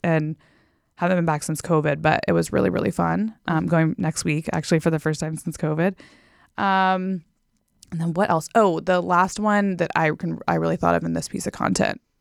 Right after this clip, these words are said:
Speaker 1: that is important to me that we've already discussed is humbling myself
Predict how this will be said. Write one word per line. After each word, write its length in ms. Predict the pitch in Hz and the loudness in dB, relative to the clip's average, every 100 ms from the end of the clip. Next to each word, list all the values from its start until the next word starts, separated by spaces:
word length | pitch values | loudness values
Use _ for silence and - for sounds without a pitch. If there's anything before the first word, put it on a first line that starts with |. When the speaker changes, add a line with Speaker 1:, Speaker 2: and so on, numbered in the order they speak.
| - | -4
Speaker 1:
that 220 | 170 180 - _ _ | 0 0 -2 _ _
is 120 | 175 | -2
important 340 | 165 - - 170 | -2 0 -2 0
to 40 | |
me 80 | 185 | -2
that 80 | 180 | 0
we've 160 | 175 | -2
already 180 | 180 170 | -2 -2
discussed 600 | 170 165 180 185 214 - | -2 -2 2 2 0 -6
is 380 | - 180 165 - - - _ _ _ _ _ _ _ _ | 2 4 2 -4 -14 -20 _ _ _ _ _ _ _ _
humbling 500 | 170 220 233 254 254 | -4 0 2 2 4
myself 840 | 240 233 - 180 170 175 - - | 2 2 2 2 2 0 -8 -18